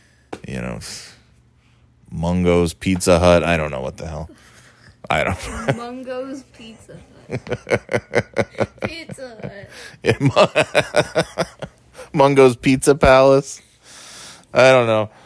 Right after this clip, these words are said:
Speaker 1: Uh, it's so tough. It's so tough when you have no fashion sense whatsoever.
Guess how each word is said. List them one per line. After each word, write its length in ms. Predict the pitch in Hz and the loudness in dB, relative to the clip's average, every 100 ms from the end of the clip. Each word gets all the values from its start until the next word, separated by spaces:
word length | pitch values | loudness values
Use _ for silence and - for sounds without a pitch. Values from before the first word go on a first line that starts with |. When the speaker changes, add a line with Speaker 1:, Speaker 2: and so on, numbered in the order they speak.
| _ _ _ - | _ _ _ -2
Speaker 1:
Uh, 380 | 151 147 139 123 _ _ | 2 4 2 -2 _ _
it's 220 | 143 135 | -10 -8
so 180 | - 143 | 0 0
tough. 600 | 131 - 104 101 - - _ _ _ _ _ _ _ | 0 2 2 2 -4 -20 _ _ _ _ _ _ _
It's 120 | - | -14
so 220 | - 131 110 | -4 0 0
tough 500 | - 85 85 - - | 0 0 0 -4 -8
when 160 | 90 | -6
you 120 | 90 | -2
have 140 | 90 87 | -2 -2
no 240 | 87 90 | -2 -2
fashion 540 | 82 - 80 85 85 85 | -2 -2 -2 -4 -8 -8
sense 320 | - 80 - | -8 -10 -10
whatsoever. 680 | 82 - 73 76 76 71 | -10 -10 -8 -8 -8 -10